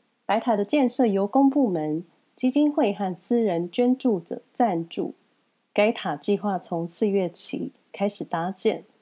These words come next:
并于六月二十五日开幕。未来塔内会上演各种形式的戏剧。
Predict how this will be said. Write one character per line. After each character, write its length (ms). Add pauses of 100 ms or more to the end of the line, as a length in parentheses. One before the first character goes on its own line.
(160)
并 200
于 60
六 160
月 180
二 120
十 160
五 100
日 160
开 240
幕。 300 (760)
未 120
来 240
塔 300
内 320 (200)
会 120
上 320
演 140
各 220
种 280
形 340
式 160
的 100
戏 220
剧。 300